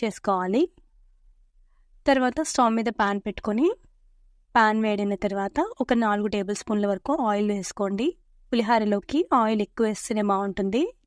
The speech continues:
ఆయిల్ వేడైన తర్వాత ఒక హాఫ్ ఇంచ్ అల్లం ముక్కని ఇలాగా దంచి వేసుకుంటున్నాను. తర్వాత ఒక గుప్పెడు వేరుశనగ గుళ్ళు వేసి ఫ్రై చేసుకోండి. అలాగే ఆవాలు, శనగపప్పు, మినప్పప్పు వేసుకొని,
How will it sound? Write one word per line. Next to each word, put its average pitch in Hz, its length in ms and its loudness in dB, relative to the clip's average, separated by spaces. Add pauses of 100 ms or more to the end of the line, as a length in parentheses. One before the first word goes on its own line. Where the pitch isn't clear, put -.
(840)
ఆయిల్ 254 280 4
వేడైన 226 400 2
తర్వాత 208 340 -2 (280)
ఒక 262 140 -2 (100)
హాఫ్ 220 260 0
ఇంచ్ 233 180 0 (120)
అల్లం 208 240 2
ముక్కని 220 360 0 (140)
ఇలాగా 233 320 2 (100)
దంచి 208 280 0
వేసుకుంటున్నాను. 196 760 -2 (840)
తర్వాత 269 480 4
ఒక 285 160 4
గుప్పెడు 240 360 2
వేరుశనగ 226 480 0
గుళ్ళు 226 220 2
వేసి 208 320 -2 (200)
ఫ్రై 233 140 0 (160)
చేసుకోండి. 214 520 -4 (880)
అలాగే 247 420 2 (360)
ఆవాలు, 220 400 4 (220)
శనగపప్పు, 226 640 -2 (220)
మినప్పప్పు 226 580 0
వేసుకొని, 226 460 -2